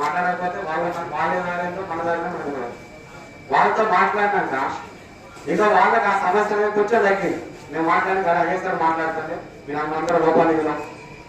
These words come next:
అందరం కూడా పని చేసుకుందాం అనేది స్టార్ట్ అయింది. అంటే అప్పట్లో రిలేషన్లో ముగ్గురు ఆగిపోయింది.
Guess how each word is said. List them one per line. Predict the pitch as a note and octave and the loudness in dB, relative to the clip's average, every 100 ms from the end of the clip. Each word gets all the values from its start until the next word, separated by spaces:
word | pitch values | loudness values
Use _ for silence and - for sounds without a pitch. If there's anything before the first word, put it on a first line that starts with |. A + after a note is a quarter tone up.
| - - - | -18 -16 -8
అందరం | D#3 E3+ | -4 -2
కూడా | F3 F3 | 0 0
పని | D3+ D#3 | 2 2
చేసుకుందాం | E3 E3 D#3+ C#3+ C#3 - - - - - | 4 2 -2 -4 -4 -6 -12 -18 -18 -14
అనేది | D3 E3+ F#3+ | -6 0 0
స్టార్ట్ | - D#3+ D#3 | 0 0 0
అయింది. | C3 - - - - - - - - | -2 -6 -14 -18 -18 -18 -18 -18 -6
అంటే | - D3 | 0 2
అప్పట్లో | - - A3+ | 4 4 2
రిలేషన్లో | G3 G3+ A3 A3 A3 | 2 2 2 2 2
ముగ్గురు | F#3+ F#3+ G#3 | 4 6 6
ఆగిపోయింది. | G3 G3 - C3+ | 6 6 4 2